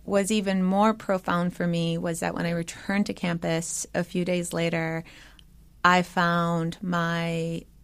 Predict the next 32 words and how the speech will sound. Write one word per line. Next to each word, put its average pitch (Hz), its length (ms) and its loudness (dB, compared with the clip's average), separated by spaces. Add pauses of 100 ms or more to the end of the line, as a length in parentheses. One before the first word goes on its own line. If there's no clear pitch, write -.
(280)
roommates 180 760 0
and 165 400 -2
my 160 160 -4
classmates 175 1000 -2 (320)
and 180 160 2
some 196 220 2
others 214 460 4
who 233 120 0
were 247 140 4
there 262 180 4
waiting 240 360 6
for 185 220 -2
me, 175 480 -2
and 180 300 0
they 196 80 2
all 233 180 6
welcomed 247 520 6
me 202 120 0
back. - 680 2 (480)
And 190 580 4
it 202 160 4
was 196 100 -2
such 240 220 0
a 277 60 4
touching 254 500 4
moment 226 560 2
because 190 720 0 (460)
a 202 80 6
few 226 340 4
said, 202 800 4 (100)
like, 180 440 -2 (120)
"Look, 214 400 2